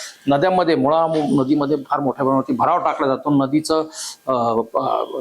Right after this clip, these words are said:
थोडक्यात पर्यावरणाच्या दृष्टिकोनातून ते घातक आहे, हे त्यांनी तिथं मांडलं.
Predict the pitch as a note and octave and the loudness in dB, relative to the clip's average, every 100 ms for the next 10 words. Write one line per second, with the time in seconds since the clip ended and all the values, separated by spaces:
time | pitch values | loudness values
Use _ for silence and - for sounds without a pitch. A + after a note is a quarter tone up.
0 | - - C#3+ E3+ - D#3+ F3 F#3+ F#3+ G3 | -8 -4 -2 -2 -2 0 2 2 2 0
1 | G3 E3+ D3+ E3+ E3 E3+ E3 E3 D3+ G3 | 0 0 0 0 0 0 -2 0 0 0
2 | G#3+ E3+ - G#2+ - _ _ _ _ _ | 0 0 -2 -6 -10 _ _ _ _ _
3 | - E3+ E3 F3 F3 F3+ D#3+ C#3+ D#3 | -2 0 2 2 0 0 0 2 2